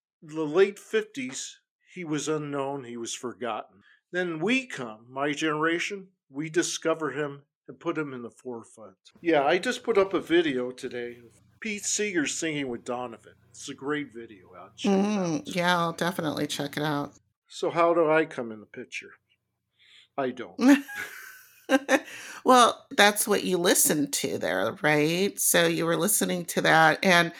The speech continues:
Speaker 2: I think it's easy for us to forget these later generations because we didn't live through that era of blackballing.
Speaker 1: Exactly.
Speaker 2: Right?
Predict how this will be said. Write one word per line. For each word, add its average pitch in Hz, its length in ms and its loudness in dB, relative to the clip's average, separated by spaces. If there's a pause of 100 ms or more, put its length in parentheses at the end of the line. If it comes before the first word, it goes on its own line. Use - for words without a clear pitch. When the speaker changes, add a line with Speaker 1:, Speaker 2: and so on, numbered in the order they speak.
(140)
Speaker 2:
I - 100 6
think 277 220 4
it's 294 240 0
easy 220 380 2
for 190 360 4
us 160 640 6 (380)
to 185 220 2
forget 165 840 4
these 160 240 -2
later 165 300 2
generations 160 840 2
because 151 300 -4
we 160 140 -2
didn't 156 280 2
live 165 260 0
through 156 580 -2 (180)
that 156 720 4 (540)
era 170 640 8
of 160 240 2
blackballing. 147 1000 4 (260)
Speaker 1:
Exactly. 143 520 -2
Speaker 2:
Right? 170 560 4